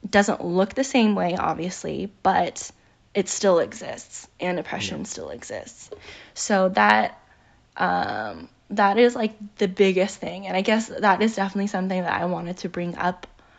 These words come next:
Speaker 1: um, in this conversation, just
Speaker 2: Mm-hmm.
Speaker 1: because I feel like once you understand it at a systemic level, it then shifts things for you because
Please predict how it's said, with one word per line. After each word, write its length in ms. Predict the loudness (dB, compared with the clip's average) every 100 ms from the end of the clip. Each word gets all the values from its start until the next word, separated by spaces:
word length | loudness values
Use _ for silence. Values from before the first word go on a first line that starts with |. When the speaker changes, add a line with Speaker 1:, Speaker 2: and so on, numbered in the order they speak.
| _ _ -4
Speaker 1:
um, 600 | 0 0 -2 -6 -8 -12 _
in 160 | 0 2
this 160 | 2 2
conversation, 840 | 4 4 4 0 -2 -4 -4 -4
just 300 | -2 -2 -4
Speaker 2:
Mm-hmm. 60 | -6
Speaker 1:
because 460 | -6 -4 -2 -4 -2
I 180 | 2 2
feel 220 | 4 2
like 260 | 2 0 -2
once 420 | 0 0 -2 -4
you 480 | 0 2 2 0 -6 -12 -20 -20 -20 _
understand 840 | 4 4 4 0 -2 -2 -2 0 0
it 320 | 0 -2 -6 -14 -20 -20 _ -2
at 320 | 0 0 -2 -6
a 160 | -6
systemic 800 | -6 -8 -4 0 2 0 -4 0
level, 540 | 2 4 4 0 -4 -12 -20 _ _ _
it 560 | 2 2 0 -8 -16 -20 _
then 280 | 4 6 6
shifts 480 | 4 2 2 2 0
things 580 | -6 -4 -4 -6 -8 -12
for 320 | -18 -4 -2
you 280 | -2 -4 -8
because 720 | -8 -8 -4 0 0 -2 -8